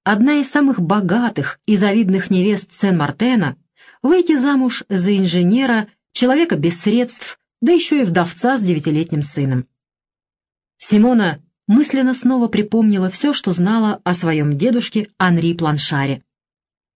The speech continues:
Рассказывали, что это был человек с живым воображением, обаятельный, но легкомысленный, увлекавшийся чем угодно, кроме своего прямого дела,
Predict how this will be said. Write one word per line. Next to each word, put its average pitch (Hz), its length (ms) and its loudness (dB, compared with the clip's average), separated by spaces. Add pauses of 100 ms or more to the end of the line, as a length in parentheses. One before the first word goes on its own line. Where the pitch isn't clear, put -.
(260)
Рассказывали, 226 640 0
что 214 200 -2
это 214 160 0
был 247 220 0
человек 226 640 -2
с 175 100 -4
живым 190 320 0
воображением, 165 880 -2 (280)
обаятельный, 247 1000 2 (100)
но 359 140 2
легкомысленный, 147 960 -2 (380)
увлекавшийся 208 800 0
чем 311 300 2
угодно, 208 560 0 (160)
кроме 311 260 4
своего 160 380 0
прямого 156 440 0
дела, 139 360 -2